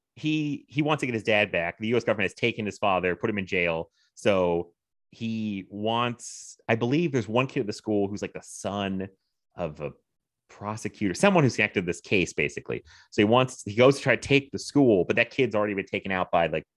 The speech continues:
the government. They've already gotten the kid out of there to, for safety. So Andrew Divoff and all his big group of terrorists show up to the school to take it over and hold the, the kid hostage. And he's already gone. So they're like, "Well, shit, we're already here."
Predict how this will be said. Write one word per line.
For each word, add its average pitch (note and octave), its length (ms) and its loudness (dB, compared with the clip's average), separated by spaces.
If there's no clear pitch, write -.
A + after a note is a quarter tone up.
the G2+ 60 0
government. E2+ 360 -2
They've F2 100 -2
already F#2 160 2
gotten E2 140 2
the C#2 60 -8
kid - 140 0
out F2 100 2
of E2 60 -4
there D#2+ 180 -4
to, - 80 -14
for F2 160 -6
safety. F2 480 -2
So G2 300 6
Andrew B2+ 240 0
Divoff A#2 220 4
and G#2 80 0
all G#2+ 140 4
his G#2+ 160 -6
big A2+ 140 -6
group G#2 160 -4
of F#2+ 80 -6
terrorists G#2 440 0
show D#2 220 -2
up C#2 260 -4
to G2+ 100 -6
the F2 80 -2
school F2 580 0
to F#2+ 60 -10
take A2 240 0
it G2+ 80 2
over E2 520 0
and F#2 100 -2
hold F#2+ 240 2
the, F2+ 80 -10
the G3+ 100 -2
kid G#2 180 0
hostage. F2 680 -2
And E2+ 460 -2
he's B2+ 160 0
already A#2 160 4
gone. F2 300 0
So A#2+ 120 2
they're A2+ 180 6
like, F2+ 220 2
"Well, G#2 100 -2
shit, - 280 -4
we're G2+ 60 2
already A2+ 180 2
here." D#2 300 -4